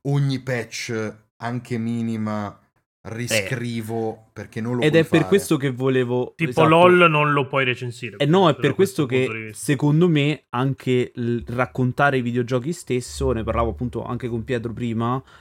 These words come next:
Speaker 2: secondo me arrivare ai, raccontare i videogiochi stessi deve diventare esperienza stes-,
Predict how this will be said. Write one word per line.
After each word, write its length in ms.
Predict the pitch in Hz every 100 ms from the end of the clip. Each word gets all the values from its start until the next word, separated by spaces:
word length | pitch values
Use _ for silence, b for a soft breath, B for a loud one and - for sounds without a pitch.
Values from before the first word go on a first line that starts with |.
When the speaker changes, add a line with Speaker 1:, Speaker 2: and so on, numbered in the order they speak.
| b _
Speaker 2:
secondo 280 | - 127 151
me 180 | 143 131
arrivare 420 | 110 123 131 127
ai, 640 | 117 113 113 113 113 117 113
raccontare 380 | 120 127 135
i 40 | 131
videogiochi 240 | 123 139
stessi 320 | 165 139 - 123
deve 260 | 147 143
diventare 500 | 113 110 107 123 113
esperienza 560 | - - 107 104 104 101
stes-, 280 | - 98